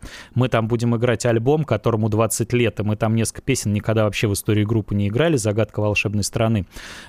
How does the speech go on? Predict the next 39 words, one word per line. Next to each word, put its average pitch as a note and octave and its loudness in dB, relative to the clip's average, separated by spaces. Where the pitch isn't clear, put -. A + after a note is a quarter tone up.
э, G#2+ 2
две G#2+ 2
тысячи - -2
первый A#2 2
год, F3+ -2
вот, A#2+ 2
альбом, A2+ 2
и F3+ 2
плюс D#3 0
еще - 0
«Хит-блок» A2+ 0
тоже G#2 -2
большой G#2 -2
сыграем, B2 0
и A2 2
вот B2 0
это B2+ -2
первый B2+ 2
наш A2+ 0
опыт, D#3+ 0
посмотрим, G#2+ -2
как A#2+ 0
это B2 0
будет, C#3 0
потому A2+ 0
что - -4
на B2 2
Западе, B2+ 0
на A2 2
самом G#2+ 0
деле, B2+ 2
вот G#2+ 0
артисты, A2+ 0
вот G#2 -2
тот B2 0
же A#2 0
Уда, C3+ 0
там, G#2+ 0
ну, A#2+ 2